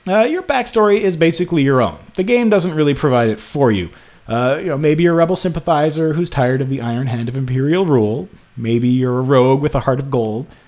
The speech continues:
Maybe you were wronged by the Empire and you're out for revenge. That is all up to you. The game tells its story via three tours of duty.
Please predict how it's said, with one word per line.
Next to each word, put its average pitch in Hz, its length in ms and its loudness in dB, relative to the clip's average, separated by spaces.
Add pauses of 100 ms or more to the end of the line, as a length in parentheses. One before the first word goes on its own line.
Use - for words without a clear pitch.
(200)
Maybe 160 240 0
you 170 100 4
were 185 100 6
wronged 151 300 0
by 165 120 2
the 170 120 -2
Empire 143 420 0
and 147 280 -2
you're 165 120 -2
out 170 140 0
for 202 100 -6
revenge. 233 440 -2
That 214 260 -2
is 208 240 -2
all 151 680 2 (100)
up 135 240 -4
to 156 120 -2
you. 117 260 -2 (360)
The 143 80 -2
game 185 240 2
tells 190 240 -2
its 180 140 -4
story 143 300 2
via 123 340 2
three 135 460 -2 (160)
tours 117 360 0
of 95 200 -10
duty. 131 340 0